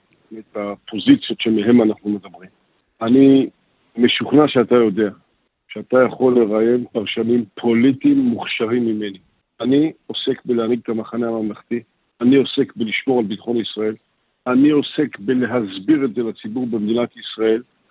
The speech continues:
אני מקווה שאוכל לאחד את החברה הישראלית, אעשה את כל המאמצים במסגרת הכלים הדמוקרטיים שעומדים לרשותי לעשות את העניין הזה. בעזרת השם נצליח, וכל השאר אני משאיר לפרשנים פוליטיים להגיד הסתברות כזו, הסתברות אחרת,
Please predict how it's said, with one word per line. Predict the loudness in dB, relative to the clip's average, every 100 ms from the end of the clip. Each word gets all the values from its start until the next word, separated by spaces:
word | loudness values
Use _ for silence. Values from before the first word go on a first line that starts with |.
| _
אני | 4 6
מקווה | 4 2 2 4 2
שאוכל | 2 -4 0 2
לאחד | 2 2 0 0
את | -2
החברה | -8 -6 -6 -2 0
הישראלית, | 0 -2 -6 -4 0 0 -2 _ _ _ _ -18
אעשה | -2 0
את | 0
כל | 0 2 2
המאמצים | 2 0 -4 -6 -6 -6 -6
במסגרת | -12 -8 -4 -4 -6
הכלים | -8 -6 -6
הדמוקרטיים | -4 -6 -4 -4 -4 -6
שעומדים | -8 -8 -4 -4 -4
לרשותי | -8 -8 -2
לעשות | -2 -2 -2
את | 2
העניין | 2 2 -2 -4 -6 -8 -4 2 4
הזה. | 4 4 0 -2 _ _ _
בעזרת | 0 2 2 0
השם | 0 2 2
נצליח, | 0 0 2 2 0 -10
וכל | -10 -8
השאר | -8 -8 -6
אני | -8
משאיר | -8 -8
לפרשנים | -8 -8 -10 -6 -6
פוליטיים | -6 -6 -4 -2 -2
להגיד | -2 -2 -4
הסתברות | -4 -2 -2 -2
כזו, | -4 0 4
הסתברות | 4 2 -8 -8 -8
אחרת, | -2 0 0